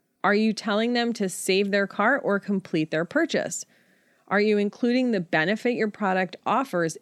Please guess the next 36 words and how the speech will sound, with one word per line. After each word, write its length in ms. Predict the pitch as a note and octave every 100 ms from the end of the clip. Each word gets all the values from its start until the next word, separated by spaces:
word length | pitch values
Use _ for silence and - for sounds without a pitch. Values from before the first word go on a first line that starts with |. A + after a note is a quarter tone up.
| -
in 160 | F#3
the 80 | F3
call 240 | - E3+ D#3
to 200 | - -
action 300 | D3+ - E3
that 180 | D#3 -
you 100 | G3+
use? 500 | B3 C#4+ D3+ - - _ _ _ _ _ -
Are 80 | G#3
you 180 | A#3
telling 400 | G#3+ G#3+ C#4 D4+
them 360 | D4 C4+ B3+ G#3+
what 200 | A#3 -
they'll 220 | A#3+ A#3
get 440 | F#3+ E3 A3 C#4 -
when 220 | G3 G3
they 140 | F#3+
click 380 | F#3 - F#3+ -
through, 420 | - G#3+ D4 E4+
or 420 | D#4+ - A#3 A#3+ A#3
are 100 | A#3+
you 160 | A#3+ A#3
keeping 400 | - D4 E4 D4+
it 120 | G#3
vague 460 | F#3 A#3 A#3+ F#3+ -
to 120 | F#3
pique 300 | - F3 -
their 160 | E3+
interest? 580 | F3 F3 - - - - _ _ _ _ -
You've 220 | A3 G3+
got 240 | G3 G#3+ A3+
a 40 |
lot 220 | A3 G3+
of 80 | F#3
options, 500 | F3 D#3+ - - -
friend. 380 | - - -